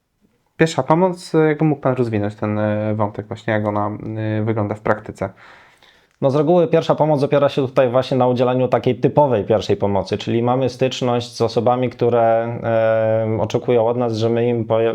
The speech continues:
Speaker 2: pom-, jesteśmy w stanie udzielić jakiejkolwiek pomocy w sytuacji kryzysowej, tak? Zanim dojadą służby ratunkowe,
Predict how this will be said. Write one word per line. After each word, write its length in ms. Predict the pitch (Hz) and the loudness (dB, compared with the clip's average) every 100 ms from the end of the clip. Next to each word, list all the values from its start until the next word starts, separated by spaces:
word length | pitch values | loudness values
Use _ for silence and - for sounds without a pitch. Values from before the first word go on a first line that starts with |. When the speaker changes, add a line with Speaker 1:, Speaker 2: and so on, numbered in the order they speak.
| 117 | -2
Speaker 2:
pom-, 400 | 120 120 117 - | -2 -2 -4 -4
jesteśmy 360 | 120 - 135 131 | -4 -2 0 0
w 40 | |
stanie 240 | - 123 120 | 0 0 0
udzielić 280 | 117 120 | 0 0
jakiejkolwiek 480 | 120 113 117 120 120 | 0 0 0 0 0
pomocy 340 | 120 117 117 117 | 0 -2 -2 -6
w 60 | |
sytuacji 440 | 117 120 117 117 104 | -4 0 0 0 -4
kryzysowej, 600 | 110 101 101 95 90 98 | -2 -2 -2 -2 -2 -2
tak? 280 | 110 120 | -2 -2
Zanim 300 | 110 120 123 | 0 0 0
dojadą 340 | 113 117 110 110 | 0 2 0 -2
służby 380 | - 110 104 113 | -2 -2 0 0
ratunkowe, 680 | 110 110 110 117 110 127 | 0 -2 0 0 2 0